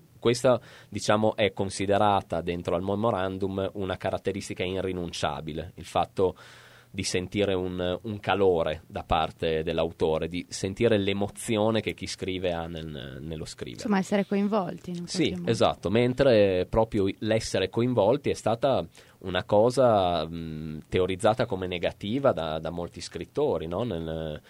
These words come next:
Speaker 1: negli ultimi anni, eh, si diceva che, eh, la caratteristica migliore di uno scrittore invece era proprio il distacco, in qualche modo il disinteresse, che invece essere coinvolti voleva dire poi fare degli errori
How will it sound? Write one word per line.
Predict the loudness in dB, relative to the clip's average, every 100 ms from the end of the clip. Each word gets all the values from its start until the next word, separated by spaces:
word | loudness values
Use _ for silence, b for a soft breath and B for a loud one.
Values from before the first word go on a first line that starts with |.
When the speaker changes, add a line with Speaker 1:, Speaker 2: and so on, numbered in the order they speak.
| B -8
Speaker 1:
negli | -6 -2
ultimi | -4 -4 -4 -2
anni, | 0 -2 -2 -4 -4 -2
eh, | -2 -4
si | -6 -10
diceva | -10 -6 -2 0 -2
che, | -2 0 0 B B B -10
eh, | -4
la | -2 -2
caratteristica | -2 -2 -4 -6 -4 -4
migliore | -2 -2 -2
di | -4
uno | -10
scrittore | -10 -10 -6 -4
invece | -4 -6 -8
era | -6
proprio | -6 -6
il | -8
distacco, | -8 -8 -2 -2 -2 -10 -10
in |
qualche | -4 -4 -2
modo | -4 -4
il | -6
disinteresse, | -8 -10 -10 -4 0 2 0 -2 -8 -8 -8 B B -4
che | -2
invece | 0 0 2 2 0 _
essere | -4 -2 -4 -2
coinvolti | -2 0 2 2 2 0
voleva | -2 0 -2
dire | -2 -4
poi | -4 -4 -4
fare | -6 -6
degli | -6 -4 -2
errori | -2 -2 -2 -4